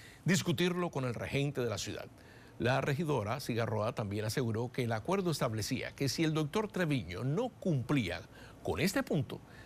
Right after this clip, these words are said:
sería considerado una violación al código de éti-, ética y hasta podría ser despedido. Por favor, no hablen de violaciones a los códigos de ética.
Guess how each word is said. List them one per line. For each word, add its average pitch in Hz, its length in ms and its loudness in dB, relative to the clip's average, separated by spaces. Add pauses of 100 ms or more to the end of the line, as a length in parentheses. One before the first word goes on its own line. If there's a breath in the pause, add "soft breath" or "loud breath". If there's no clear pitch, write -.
(140 loud breath)
sería 104 380 0
considerado 131 880 2
una 180 240 2
violación 131 720 0
al 107 180 -2
código 175 460 0
de 135 100 2
éti-, 214 280 -4 (120)
ética 196 480 0 (320 loud breath)
y 131 80 0
hasta 135 240 2
podría 143 400 2
ser 233 400 0
despedido. 151 680 0 (420 loud breath)
Por 131 140 0
favor, 139 300 2
no 156 160 2
hablen 143 240 0
de 123 100 0
violaciones 117 600 -2
a 107 80 0
los 90 180 -4
códigos 95 460 -2
de 95 140 -2
ética. - 420 -8